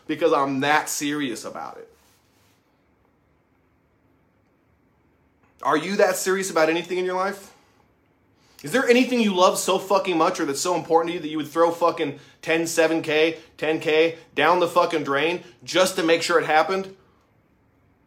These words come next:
Run a risk? Make a fucking, make a real risk? Jump off the cliff,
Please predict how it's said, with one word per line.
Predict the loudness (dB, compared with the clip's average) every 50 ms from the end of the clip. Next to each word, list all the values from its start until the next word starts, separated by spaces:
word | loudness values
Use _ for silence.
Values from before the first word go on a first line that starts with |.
| _ _ _ _ -2
Run | 0 2 4 4
a | 4
risk? | 4 4 4 4 2 0 -6 -12 -18 -20 _ _ _ _ _ _ _ _
Make | -8 -4 -2 -2 -2 -2
a | -4
fucking, | -4 -2 -2 -2 -2 -4 -6 -6 -6 -6 -2
make | -2 0 0 0
a | 0
real | 0 0 0 0 0
risk? | 0 0 0 0 -2 -4 -10 -12 -20 _ _ _ _ _ _ _ _ _ _ _ _ -6
Jump | -2 0 2 4 4
off | 4 4 4 2
the | -2
cliff, | -6 -4 -2 -2 -2 -2 -6